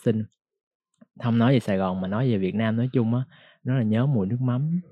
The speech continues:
hoặc là mùi mắm tôm. <laughs> Thật sự, một số bạn sẽ đi, ờ, rất là, rất là xa để mua một hũ mắm tôm về làm một dĩa, ờ,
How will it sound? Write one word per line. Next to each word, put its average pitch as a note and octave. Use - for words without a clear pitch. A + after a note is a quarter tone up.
hoặc G#2
là G2+
mùi G2+
mắm A#2+
tôm. A#2
<laughs> G#2
Thật G#2
sự, A2
một A#2
số D#3
bạn G#2+
sẽ C#3
đi, C3
ờ, B2
rất E3
là, G3
rất C#3
là E3
xa C3
để C3
mua C#3
một G#2
hũ A#2
mắm D#3
tôm B2
về G2+
làm G2
một G2+
dĩa, G2
ờ, C#3+